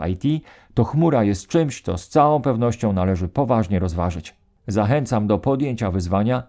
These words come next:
i pogłębienia specjalistycznej, technicznej wiedzy w zakresie Azure.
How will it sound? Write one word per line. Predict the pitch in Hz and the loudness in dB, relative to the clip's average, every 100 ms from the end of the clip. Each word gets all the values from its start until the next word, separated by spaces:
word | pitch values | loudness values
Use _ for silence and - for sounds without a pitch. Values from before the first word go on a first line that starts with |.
| - | -4
i | 120 | -2
pogłębienia | 117 143 139 135 135 131 | 0 2 2 0 0 0
specjalistycznej, | 123 151 147 139 127 151 - 127 127 | 0 -2 0 -2 -2 -6 -4 -4 -4
technicznej | - 120 131 120 - 110 | -4 -4 -4 -6 -2 0
wiedzy | 95 95 98 | 2 0 -2
w | |
zakresie | 92 87 87 98 | -2 -4 -4 -4
Azure. | 85 90 104 - | -2 0 -2 -2